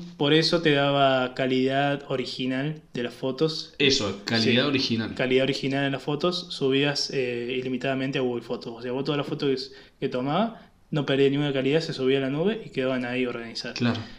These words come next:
Speaker 1: Eh, con
Speaker 2: Sí,
Speaker 1: los demás
Speaker 2: necesitaba de conexión a internet, no es
Speaker 1: Sí,
Speaker 2: como una
Speaker 1: necesita,
Speaker 2: galería.
Speaker 1: exactamente, necesita
Speaker 2: Muchachos, o
Speaker 1: conexión a
Speaker 2: sea,
Speaker 1: internet.
Speaker 2: tenés que entrar con un, con internet y demás, ¿no?
Speaker 1: Sí, sí, totalmente. Pero, bueno, cuando vos estás conectado a un Wi-Fi, se,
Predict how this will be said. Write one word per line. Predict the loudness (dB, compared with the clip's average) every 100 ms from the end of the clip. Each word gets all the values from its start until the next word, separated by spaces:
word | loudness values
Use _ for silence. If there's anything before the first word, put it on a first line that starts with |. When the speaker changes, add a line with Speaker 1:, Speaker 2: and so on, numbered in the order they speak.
| -20 _
Speaker 1:
Eh, | -4 0 0 0
con | 4
Speaker 2:
Sí, | 6
Speaker 1:
los | 8
demás | 6 6 4
Speaker 2:
necesitaba | 4 4 4 4
de | 2
conexión | 0 0 0 2
a |
internet, | 2 2 -2 0
no | 4
es |
Speaker 1:
Sí, | 6
Speaker 2:
como | 8
una | 6
Speaker 1:
necesita, | 4 4 4
Speaker 2:
galería. | 4 2 -2
Speaker 1:
exactamente, | 0 2 4 2 2 2
necesita | 2 4
Speaker 2:
Muchachos, | 2 2 0
o |
Speaker 1:
conexión | 0 2
a | 0
Speaker 2:
sea, | -2
Speaker 1:
internet. | -6 -12
Speaker 2:
tenés | -6 -4
que | 2
entrar | 4 4 2 -2
con | 0 2
un, | 2 -2 -10 -20 -10
con | -4 -2
internet | 0 0 0 2 4 2
y | 2 0
demás, | 0 -4 -4
¿no? | -4 -6 2
Speaker 1:
Sí, | 4
sí, | 4
totalmente. | 2 0 0 0 -4
Pero, | -2 4 4 4
bueno, | 4 2 2 -2 -4
cuando | 0
vos | 0
estás | 2 0
conectado | 0 0 0
a |
un | 2
Wi-Fi, | 2 0 -2 2 4 4 2
se, | 0 0 0